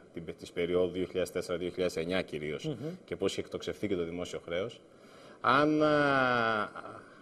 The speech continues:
Speaker 1: στη συζήτηση αυτή ανέφερε και ορισμένα λάθη πιθανότατα, τα οποία γίναν στη διαχείριση της πρώτων, των πρώτων ημερών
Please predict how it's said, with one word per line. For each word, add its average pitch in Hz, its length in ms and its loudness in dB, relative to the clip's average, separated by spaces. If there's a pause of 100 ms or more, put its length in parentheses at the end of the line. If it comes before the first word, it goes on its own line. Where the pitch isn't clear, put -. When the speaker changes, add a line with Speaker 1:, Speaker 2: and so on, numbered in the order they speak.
(180)
Speaker 1:
στη - 200 -6
συζήτηση 120 520 0
αυτή 143 420 0 (800)
ανέφερε 127 440 2
και 123 120 -2
ορισμένα 120 920 -2 (560)
λάθη 135 340 10
πιθανότατα, 92 640 -8 (460)
τα 95 80 0
οποία 101 240 2
γίναν 98 320 -2
στη - 120 -10
διαχείριση 90 580 -4
της - 200 -14
πρώτων, 98 520 -2
των 85 100 -4
πρώτων 104 300 4
ημερών 95 440 6